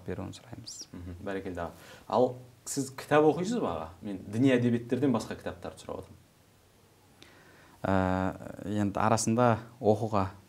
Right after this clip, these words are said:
Speaker 1: тырысамын, ә,
Speaker 2: Мгм.
Speaker 1: уақыт тауып оқуға тырысамын. Бірақ енді көбінесе,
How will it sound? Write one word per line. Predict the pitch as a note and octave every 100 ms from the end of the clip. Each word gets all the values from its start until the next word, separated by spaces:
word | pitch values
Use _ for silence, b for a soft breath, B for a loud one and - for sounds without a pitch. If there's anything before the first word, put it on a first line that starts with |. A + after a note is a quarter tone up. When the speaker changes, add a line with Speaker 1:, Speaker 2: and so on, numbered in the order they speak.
| B B B _ _ _
Speaker 1:
тырысамын, | A2 G2 F2+ G2+ B2+ D#3 D3+
ә, | -
Speaker 2:
Мгм. | F#2 F2+ F#2 G#2
Speaker 1:
уақыт | A2 - -
тауып | G2 F#2+ G2
оқуға | G2+ F#2
тырысамын. | F#2+ - G#2+ B2 B2+ B B B B -
Бірақ | A2
енді | A2 G#2+
көбінесе, | - A2+ G#2+ G2 - C3